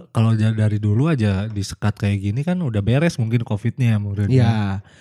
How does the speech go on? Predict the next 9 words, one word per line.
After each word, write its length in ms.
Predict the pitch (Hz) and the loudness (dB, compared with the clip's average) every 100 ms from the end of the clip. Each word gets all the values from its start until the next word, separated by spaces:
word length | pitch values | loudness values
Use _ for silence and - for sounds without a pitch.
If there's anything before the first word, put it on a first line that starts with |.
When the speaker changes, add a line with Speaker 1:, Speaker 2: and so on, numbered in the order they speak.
| - | -10
Speaker 2:
Karena 200 | - 180 | -2 0
kan 140 | 233 285 | 2 4
yang 160 | 233 | 4
terjadi 480 | 208 180 165 147 135 | 2 2 4 4 4
itu 80 | 185 | 4
kan 180 | 262 262 | 2 2
sebelum 420 | 180 160 147 143 | 4 4 6 6
Ramadan 520 | 139 131 131 131 123 | 6 4 4 6 4
itu 380 | 113 107 151 | 4 2 2